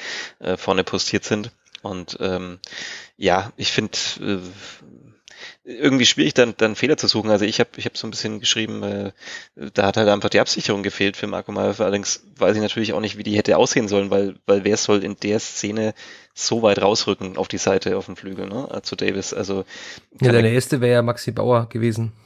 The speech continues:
Speaker 1: Ja, aber, aber kann
Speaker 2: Aber
Speaker 1: man
Speaker 2: der
Speaker 1: das
Speaker 2: kann ja gar nicht so weit rausrücken, weil dann gibt er in der Mitte ja alles frei.
Speaker 1: Ja,
Speaker 2: Also
Speaker 1: exakt.
Speaker 2: frei, ja.
Speaker 1: Also das,
Speaker 2: Ja.
Speaker 1: das, das ist sehr schwierig. Also das, äh, ist halt ab-, absurd tatsächlich, weil man ja dachte, dass wenn dann, äh, Fürth irgendwie auf Konter vielleicht setzt gegen diesen starken Gegner und dann ist es <laughs> genau umgekehrt, dass die Bayern,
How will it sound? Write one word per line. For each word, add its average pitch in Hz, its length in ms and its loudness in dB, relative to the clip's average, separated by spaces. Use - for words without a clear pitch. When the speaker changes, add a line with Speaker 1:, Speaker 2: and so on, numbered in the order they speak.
Speaker 1:
Ja, 104 320 4
aber, 104 220 4
aber - 160 0
kann 113 120 -2
Speaker 2:
Aber 117 60 4
Speaker 1:
man 110 60 4
Speaker 2:
der 113 80 2
Speaker 1:
das 107 80 -6
Speaker 2:
kann 123 160 2
ja 139 60 6
gar 120 140 4
nicht 123 120 2
so - 80 -6
weit 113 160 2
rausrücken, 117 420 -2
weil 113 80 -2
dann 107 140 -4
gibt - 180 -8
er 110 40 -2
in 110 60 0
der 107 80 0
Mitte 117 180 -2
ja 107 80 0
alles 107 240 -10
frei. 101 240 -10
Speaker 1:
Ja, 120 160 6
Speaker 2:
Also 104 100 4
Speaker 1:
exakt. 107 360 0
Speaker 2:
frei, 104 60 -4
ja. 113 60 -10
Speaker 1:
Also 104 220 -2
das, 107 220 -2
Speaker 2:
Ja. - 80 -12
Speaker 1:
das, - 260 -6
das - 180 -4
ist - 120 -8
sehr 113 120 6
schwierig. 123 440 0
Also 107 180 2
das, - 260 -8
äh, 85 80 -8
ist 127 480 -2
halt 139 260 2
ab-, - 120 0
absurd - 360 2
tatsächlich, 123 460 2
weil 110 100 4
man 113 120 2
ja 107 100 4
dachte, - 280 -2
dass - 240 -4
wenn 110 160 2
dann, 104 340 0
äh, 113 180 -12
Fürth - 340 -4
irgendwie 110 260 -2
auf 101 160 2
Konter 120 340 2
vielleicht - 300 0
setzt - 260 -2
gegen 110 200 -4
diesen 110 180 -6
starken - 380 -4
Gegner 120 340 -4
und 107 180 -4
dann - 80 0
ist 107 120 0
es - 160 -2
<laughs> - 0 -
genau - 280 0
umgekehrt, 110 500 -2
dass 101 120 -4
die 110 80 -2
Bayern, 104 380 2